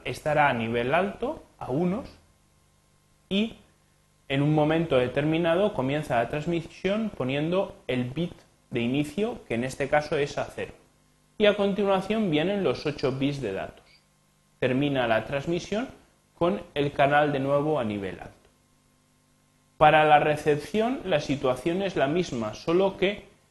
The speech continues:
el, lo único que recibimos es la línea de datos.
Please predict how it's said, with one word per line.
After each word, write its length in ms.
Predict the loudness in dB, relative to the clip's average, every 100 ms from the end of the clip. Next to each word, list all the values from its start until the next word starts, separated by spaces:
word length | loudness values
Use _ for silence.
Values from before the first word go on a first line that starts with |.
| _ _ _ _ _ _ -4
el, 800 | -2 0 -2 -2 -2 -2 -4 -6 -16 _
lo 160 | 0 2
único 420 | 4 2 2 0
que 100 | 2
recibimos 760 | 0 0 -2 0 2 0 -2 -4
es 160 | -2
la 140 | 2 2
línea 360 | 2 0 0
de 140 | 0 -2
datos. 320 | -4 -8